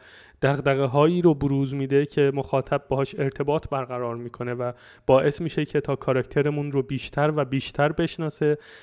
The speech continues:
و این شناخت بیشتر از کاراکتر باعث می‌شه که تا باهاش همراه بشه. توی دنیای واقعی هم همینه. شما مثلاً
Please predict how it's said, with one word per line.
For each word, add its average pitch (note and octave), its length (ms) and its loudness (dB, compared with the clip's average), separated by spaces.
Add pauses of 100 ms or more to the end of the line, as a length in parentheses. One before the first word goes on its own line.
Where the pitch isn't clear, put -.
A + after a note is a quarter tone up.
(160)
و D3 100 2
این E3+ 220 2
شناخت E3+ 480 -2
بیشتر D#3 400 -2
از D#3 160 -2
کاراکتر C#3+ 540 0 (360)
باعث C#3+ 320 0
می‌شه D#3 240 -6
که D3 120 -6
تا C#3 160 -6
باهاش C3 240 -6
همراه C#3 520 -2
بشه. B2+ 300 -8 (440)
توی G3+ 160 4
دنیای F3 480 2
واقعی E3 480 2
هم F#3+ 180 -6
همینه. F3 400 -2
شما D3+ 240 -6
مثلاً E3+ 440 -4